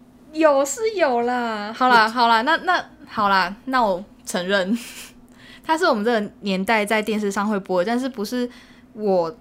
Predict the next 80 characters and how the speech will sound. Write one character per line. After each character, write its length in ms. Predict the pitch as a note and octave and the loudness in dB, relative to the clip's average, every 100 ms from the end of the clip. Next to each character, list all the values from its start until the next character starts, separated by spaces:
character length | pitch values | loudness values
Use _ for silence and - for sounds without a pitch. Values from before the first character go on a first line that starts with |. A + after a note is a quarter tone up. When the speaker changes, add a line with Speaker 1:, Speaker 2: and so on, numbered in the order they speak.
| - | -10
Speaker 1:
这 100 | - | -6
个 80 | C#4 | -2
年 180 | G3 G3 | -2 -2
纪 200 | A3 G#3 | -2 0
会 120 | F#3+ | 0
看 260 | F3+ F3+ - | -2 -8 -10
的， 120 | - A3+ - - - - - - - - - - | -18 -20 -20 -20 -20 -20 -20 -20 -20 -20 -20 -8
我 140 | G3 | -6
觉 180 | F#3+ E3+ | -2 -2
得。 220 | D#3 F#3+ - - | -2 -8 -14 -14
Speaker 2:
好， 140 | G#2+ | -6
好， 120 | G#2 A2+ | -2 -2
你 100 | A2+ | -4
觉 240 | - A#2 | -4 -4
得， 160 | A#2+ A2+ | -2 -4
你 100 | G#2+ | -4
觉 200 | G#2+ A2+ | -6 -4
得， 120 | A2 G#2 - - - - | -4 -6 -20 -20 -18 -6
你 120 | A#2 | -4
觉 180 | - A#2 | -4 -2
得 80 | D3 | 4
是 80 | |
这 60 | - | 6
样， 80 | - | 6
Speaker 1:
<laughs> 0 | |
因 0 | |
为 60 | |
我 40 | B2+ | 6
看 80 | B3+ | 4
起 80 | |
来 100 | - | 4
很 100 | G#3 G#3 | 2 -2
不 120 | G3 | -2
悦。 60 | |
Speaker 2:
就 60 | A#3+ | 2
这 140 | C4+ | 2
样。 140 | A3+ - - | 2 0 -10
<laughs> 240 | - - C3+ | -4 -4 -2
你 100 | C3+ | -2
觉 140 | D#3+ | 2
得 120 | F3+ | 2
就 120 | F3+ | 2
是 120 | F3+ E3+ | 0 0
这 100 | D#3+ | -2
样， 80 | G2+ - | -4 -4
好， 100 | D3+ | 0
Speaker 1:
好， 100 | F#3+ | 2
Speaker 2:
没 80 | |
关 100 | F#3+ | 2
系。 100 | A#2 | 0
Speaker 1:
不 100 | C#4+ | 0
管。 300 | C#4 G3+ D#3+ G3 - - - - | 2 2 2 -8 -16 -20 -20 -2
所 180 | C4+ | 2
以 80 | D4+ | 2
呢， 220 | B3+ G#3 | 2 -2
《咸 180 | G#3+ A#3 | -2 -2
蛋 120 | C#4 C#4 | -2 -2
超 160 | C4 | -2
人》 180 | A#3+ G3 | 0 -2
是 240 | G#3 A#3+ D#4 G#4+ - | -2 2 2 2 -2
<laughs> 240 | - - | -4 -10
突 220 | - - E4 | -4 -2 0
然 100 | C4+ - C4 | -2 -6 -4
接 180 | C4+ A#3+ | 4 4
回 160 | A#3+ G#3+ - | 4 -4 -6
去。 140 | - - | -10 -2
Speaker 2:
对， 120 | B3 | 0
为 80 | C4 | 2
什 80 | D#3+ | 0
么 60 | |
会 80 | G3+ | 0
讲 160 | C#3+ A#2+ | 0 -2
到 80 | |
这 100 | - | -4
个 160 | G#3+ B2 | -2 -4
啊？ 160 | G2 - - - - - | -4 -10 -14 -20 -20 -10
Speaker 1:
不 80 | C4+ | -8
知 120 | A#3+ | -2
道 240 | A3+ G#3 D#3+ | 4 4 4
欸， 300 | F#3 C#4 | -2 -4